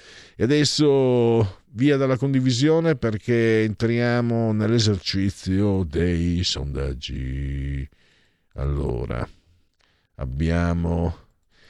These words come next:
Intenzione di voto secondo termometro politico,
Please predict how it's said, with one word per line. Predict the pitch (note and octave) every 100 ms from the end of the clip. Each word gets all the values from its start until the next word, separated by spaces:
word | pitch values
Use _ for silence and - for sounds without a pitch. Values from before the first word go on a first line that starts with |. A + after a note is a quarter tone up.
| - -
Intenzione | A2+ C3 B2+ D#3 E3 D#3+
di | D3+
voto | D3 D#3+ D#3+ E3 D#3+
secondo | D3 A#2+ - C#3+ C#3 C3+
termometro | C3+ B2+ C3+ C#3 C#3 B2+ C3+
politico, | A2 B2 C3+ D3+ D3+ D#3+ D3 - C3+ A#2 G#2+ F#2 E2+ E2 D#2+